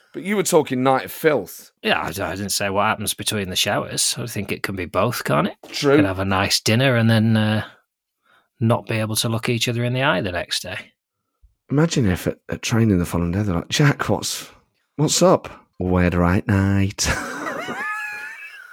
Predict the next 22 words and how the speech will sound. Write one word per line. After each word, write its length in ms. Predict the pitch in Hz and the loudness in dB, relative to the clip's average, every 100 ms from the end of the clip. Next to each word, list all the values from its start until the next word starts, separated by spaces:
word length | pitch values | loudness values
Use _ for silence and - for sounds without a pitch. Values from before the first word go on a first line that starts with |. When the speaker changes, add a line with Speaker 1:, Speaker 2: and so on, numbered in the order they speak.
| - | 2
Speaker 2:
"I 140 | - - - _ _ _ _ _ - - - - - - | 2 2 -20 _ _ _ _ _ -20 -20 -20 -20 -14 0
was 440 | 107 104 202 190 | 4 6 4 4
up 180 | 214 - | 4 4
all 300 | 220 214 202 | 4 6 4
night. 480 | 190 226 - - - - - - - - | 4 2 2 -2 -2 -8 -20 -20 -12 0
I'll 140 | 190 | 0
tell 320 | - 247 254 | 2 2 2
you 160 | 208 208 | 4 2
what." 380 | 208 247 - - _ _ _ | 4 2 2 -8 _ _ _
Speaker 1:
Getting 360 | - 120 123 120 | 0 2 2 0
tonked 680 | 117 - 131 127 110 - - - - - - - 196 - | -2 0 0 0 -4 -10 -12 -10 -10 -10 -12 -6 -4 -4
<laughs> 720 | - 196 - - - - 196 | -2 -4 -6 -20 -12 -6 0
by 120 | 104 | 0
Rico. 800 | 104 107 113 123 117 135 120 92 _ - - - - - - | 2 -2 -2 -4 -2 2 2 0 _ -20 -20 -20 -20 -20 -14
Speaker 2:
"I 100 | 123 | -8
won't 300 | 135 175 156 | -4 -4 -4
be 140 | 170 | -4
going 360 | 160 180 175 156 | 0 0 0 -2
back 240 | 175 - | -2 -2
in 120 | 170 160 | -4 -2
that 220 | 214 - | -2 -2
fucking 200 | 247 | -4